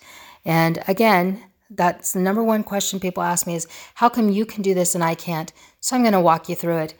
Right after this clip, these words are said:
and exactly what that means to me. So hopefully it's a short read. While Matthew Stafford and Joe Burrow battle in this year's Super Bowl, artificial intelligence will be operating behind the scenes to measure just how well they really played.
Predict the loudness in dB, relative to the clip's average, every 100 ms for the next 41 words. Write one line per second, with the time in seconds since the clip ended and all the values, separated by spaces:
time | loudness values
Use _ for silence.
0 | _ _ -4 -2 2 0 2 -2 0 -2
1 | -2 -2 -2 -4 -6 -6 -10 _ _ _
2 | _ _ -20 _ _ -4 0 0 0 0
3 | 0 4 2 2 0 0 0 0 -2 0
4 | 2 4 4 0 0 -2 -2 -4 -4 -4
5 | -2 0 0 0 0 2 0 0 -2 -6
6 | -18 -14 -4 0 2 0 0 2 0 0
7 | 0 2 0 -2 0 0 0 -4 -4 -4
8 | 0 0 2 -2 -4 -10 -10 -2 2 4
9 | 2 2 0 -2 -4 -4 -2 -2 -2 -2
10 | -4 -4 -4 -4 -4 -2 0 0 -2 -2
11 | 0 2 2 2 2 0 -6 -18 -8 -4
12 | -2 -2 -4 -4 -4 -4 -6